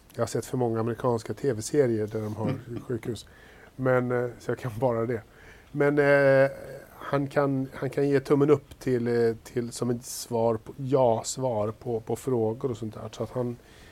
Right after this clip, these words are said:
Speaker 1: han bör, han verkar ju åtminstone ha en, en hjärnförmåga kvar, tack gode gud för, efter det där. Eh, så att, eh,
Speaker 2: Det är inte
Speaker 1: sakta,
Speaker 2: otroligt.
Speaker 1: sakta men säkert så verkar det gå framåt för den här farbrorn.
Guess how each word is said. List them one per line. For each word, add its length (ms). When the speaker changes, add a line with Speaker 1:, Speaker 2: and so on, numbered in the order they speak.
Speaker 1:
han 200
bör, 200
han 260
verkar 320
ju 160
åtminstone 500
ha 280
en, 420
en 140
hjärnförmåga 760
kvar, 360
tack 260
gode 280
gud 260
för, 300
efter 300
det 60
där. 200
Eh, 200
så 160
att, 260
eh, 60
Speaker 2:
Det 100
är 880
inte 120
Speaker 1:
sakta, 240
Speaker 2:
otroligt. 340
Speaker 1:
sakta 540
men 180
säkert 460
så 140
verkar 420
det 80
gå 220
framåt 500
för 200
den 120
här 160
farbrorn. 380